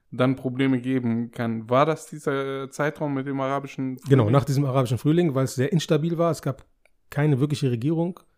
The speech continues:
Speaker 2: Jeder wollte irgendwie an die Macht. Und da war es generell in Nordafrika, aber auch in Tunesien sehr instabil.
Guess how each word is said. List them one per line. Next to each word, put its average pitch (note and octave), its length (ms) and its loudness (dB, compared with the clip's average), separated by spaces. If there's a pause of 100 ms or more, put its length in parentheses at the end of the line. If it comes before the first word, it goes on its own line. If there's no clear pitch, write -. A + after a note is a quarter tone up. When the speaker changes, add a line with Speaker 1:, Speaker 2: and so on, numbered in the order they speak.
(120)
Speaker 2:
Jeder C#3 280 4
wollte C#3 220 2
irgendwie C#3 260 0
an B2+ 80 0
die B2 80 2
Macht. D#3 280 -4
Und B2 160 -4
da C3+ 120 0
war C#3 100 2
es - 240 -6
generell B2+ 320 4
in B2 80 4
Nordafrika, C3+ 420 0
aber C3+ 100 0
auch A#2 60 -2
in A#2 60 0
Tunesien C3+ 300 2
sehr C#3 100 2
instabil. D3+ 500 -2